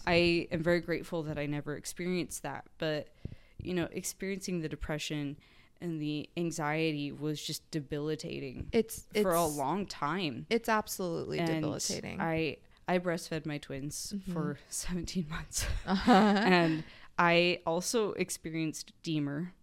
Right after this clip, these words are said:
Speaker 2: Uh-huh.
Speaker 1: which is dysphoric milk ejection response. So anytime that I fed them, I went to the lowest low that I have ever felt every single time.
Speaker 2: Wow.
Speaker 1: It was just constant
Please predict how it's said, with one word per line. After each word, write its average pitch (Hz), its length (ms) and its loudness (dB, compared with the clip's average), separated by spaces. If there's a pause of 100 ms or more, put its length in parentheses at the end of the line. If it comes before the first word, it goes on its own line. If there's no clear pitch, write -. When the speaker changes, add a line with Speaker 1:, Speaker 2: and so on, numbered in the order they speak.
(100)
Speaker 2:
Uh-huh. 165 340 -4
Speaker 1:
which 165 200 -2
is 151 160 -2
dysphoric 151 560 -8
milk 147 180 -6
ejection 135 460 -10
response. - 600 -12 (300)
So - 160 -2
anytime 190 580 -2
that - 160 -2
I 156 160 0
fed 160 320 -2
them, 147 340 -2 (400)
I 175 500 -2
went 156 360 -8
to 160 140 -6
the 143 140 -8
lowest 147 800 -6
low 143 520 -6 (420)
that - 160 -4
I 160 100 2
have 151 180 0 (200)
ever 160 280 2
felt - 340 -6 (120)
every 170 220 -2
single 156 300 -2
time. - 280 -6 (180)
Speaker 2:
Wow. 156 400 -8
Speaker 1:
It 151 140 6
was 175 180 2
just 165 220 -2
constant 160 680 2